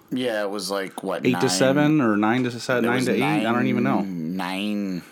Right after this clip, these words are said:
Speaker 1: nine to eight.
Speaker 2: Okay,
Speaker 1: It was
Speaker 2: so
Speaker 1: nine to eight.
Speaker 2: that's a pretty high scoring
Speaker 1: 'Cause
Speaker 2: game.
Speaker 1: they went into the O T.
Speaker 2: Right. It's a high scoring game, but no one's around to watch it.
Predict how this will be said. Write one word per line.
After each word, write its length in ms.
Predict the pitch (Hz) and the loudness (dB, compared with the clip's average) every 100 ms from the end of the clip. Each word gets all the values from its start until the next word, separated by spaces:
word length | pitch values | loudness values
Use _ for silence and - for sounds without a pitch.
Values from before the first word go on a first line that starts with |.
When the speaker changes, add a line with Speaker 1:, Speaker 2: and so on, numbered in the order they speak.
| - _ - | -20 _ -12
Speaker 1:
nine 380 | 92 92 101 117 | -6 -4 -2 -2
to 180 | 101 95 | -4 -4
eight. 200 | 82 69 _ _ _ - | -6 -8 _ _ _ -12
Speaker 2:
Okay, 300 | 98 - 120 | -6 -2 -2
Speaker 1:
It 40 | 82 | -2
was 80 | 98 | -2
Speaker 2:
so 120 | 113 110 | 2 2
Speaker 1:
nine 20 | |
to 120 | 110 | 0
eight. 180 | 160 147 - | -4 -10 -10
Speaker 2:
that's 160 | - - | -8 -4
a 40 | |
pretty 240 | 151 170 131 | 0 0 0
high 220 | 127 131 | 0 -2
scoring 380 | 127 - 117 98 | -4 -2 0 2
Speaker 1:
'Cause 60 | |
Speaker 2:
game. 260 | 95 92 90 | 0 0 -2
Speaker 1:
they 80 | 101 | -2
went 200 | 101 87 | -4 -6
into 120 | 87 | -6
the 140 | 76 65 | -6 -6
O 200 | 78 80 | -8 -10
T. 400 | - 65 52 50 _ _ _ - | -10 -12 -14 -18 _ _ _ -4
Speaker 2:
Right. 280 | 104 - - _ - - - - | -4 -4 -12 _ -20 -20 -20 -20
It's 100 | - | -4
a 80 | 196 | 0
high 120 | 175 156 | 2 2
scoring 340 | - 104 98 | 2 2 2
game, 320 | 85 101 160 | 0 0 0
but 220 | 135 127 - _ _ | 0 -4 -6 _ _
no 120 | 120 123 | -4 0
one's 260 | 160 165 | 2 2
around 220 | 151 185 190 | 2 2 2
to 60 | |
watch 260 | 180 226 - | 2 0 -2
it. 120 | - | -6